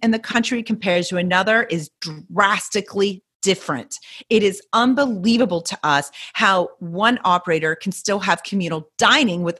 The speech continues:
all of their residents still engaging with one another and have no covid cases, while another has done everything possible, isolating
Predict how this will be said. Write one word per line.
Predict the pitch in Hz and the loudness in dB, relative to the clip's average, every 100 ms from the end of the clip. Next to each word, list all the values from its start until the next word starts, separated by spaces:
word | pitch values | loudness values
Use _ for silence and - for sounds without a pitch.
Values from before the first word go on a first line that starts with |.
| - | 2
all | 190 208 | 2 2
of | 185 | 0
their | 196 | -4
residents | 175 180 190 190 170 - | 0 0 0 -2 -8 -8
still | - 190 185 | -2 0 0
engaging | 170 185 196 190 180 | -2 0 2 0 -2
with | 165 - | -4 -2
one | 160 | -4
another | 156 147 139 143 147 - - - | 0 -2 -2 -2 -4 -6 -12 -2
and | 202 | 0
have | 196 170 185 | 2 2 2
no | 185 202 214 | 2 2 2
covid | 202 190 175 156 | 0 -2 -2 -4
cases, | - 151 139 151 143 - - - | -4 -4 -4 -6 -6 -10 -16 0
while | 180 180 | 2 4
another | 185 196 196 202 254 185 151 | 4 2 2 2 4 4 2
has | 170 180 | 0 -2
done | - 175 170 _ 208 | -2 -2 -4 _ 0
everything | 226 240 240 226 196 180 180 - _ - | 2 2 -2 -2 -2 -2 -4 -10 _ -12
possible, | - 214 214 - 185 151 143 143 - - - _ _ _ - 180 | 0 4 4 2 -4 -2 -4 -8 -14 -20 -20 _ _ _ -4 2
isolating | 220 247 - 185 170 151 147 131 | 4 4 -2 -2 -2 -2 -6 -10